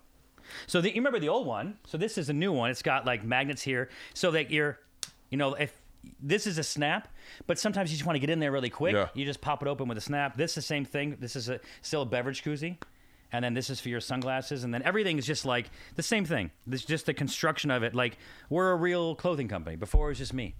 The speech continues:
Speaker 1: Now
Speaker 2: Yeah.
Speaker 1: we ha-, now we have l-, real, you know, people making stuff. And then this is a, like, a fleece.
Speaker 2: That's good looking.
Speaker 1: Uh,
Speaker 2: I like that a
Speaker 1: jacket.
Speaker 2: lot.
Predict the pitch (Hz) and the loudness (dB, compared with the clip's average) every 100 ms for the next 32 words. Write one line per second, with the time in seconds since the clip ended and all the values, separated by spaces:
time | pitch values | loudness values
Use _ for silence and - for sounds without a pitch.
0 | - - - 113 123 127 127 131 139 127 | -12 -12 0 2 4 2 2 2 4 4
1 | 120 113 120 110 131 123 113 - - 117 | 2 2 0 2 2 2 0 -6 -6 -4
2 | 101 98 - - 113 104 107 95 - 98 | -2 -4 -10 -10 -8 -6 -8 -8 -8 -8
3 | 107 107 104 95 95 - - - - 101 | -8 -10 -12 -10 -10 -10 -16 -20 -16 -14
4 | 95 - 107 95 - 101 - 90 80 78 | -12 -10 -10 -6 2 2 2 -2 0 -2
5 | 80 80 90 87 87 85 80 82 95 90 | -2 -2 -2 -2 -2 -2 -2 0 2 0
6 | - 82 73 78 78 | 0 -2 0 0 -2